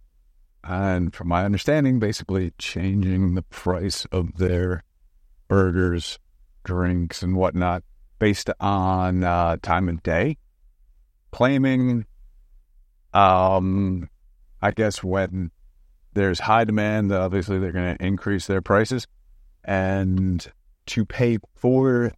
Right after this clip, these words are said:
the extra employees that are required for their high demand, um, uh,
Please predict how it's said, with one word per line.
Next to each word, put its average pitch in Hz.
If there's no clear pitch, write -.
the 110
extra -
employees 127
that 117
are 110
required 117
for 98
their 92
high 90
demand, 90
um, 87
uh, -